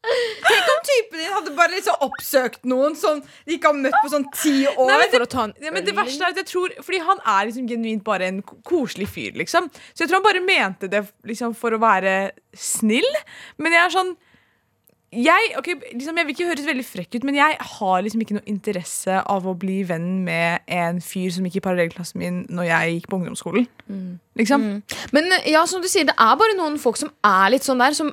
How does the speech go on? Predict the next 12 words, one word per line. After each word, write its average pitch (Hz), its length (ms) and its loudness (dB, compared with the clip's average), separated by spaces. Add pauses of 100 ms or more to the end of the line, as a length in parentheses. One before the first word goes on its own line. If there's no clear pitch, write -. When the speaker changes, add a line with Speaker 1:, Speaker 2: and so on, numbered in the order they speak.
(200)
Speaker 3:
bare 349 320 2
sender 349 380 0
en 330 100 0
melding 247 320 2
for 262 160 2
å 254 140 6 (580)
Speaker 2:
Ja. 339 220 -2
Speaker 3:
høre, 233 260 4
liksom, 190 320 -4
fordi 240 380 -2 (340)
Speaker 2:
De 311 160 -2
m-, 320 240 -4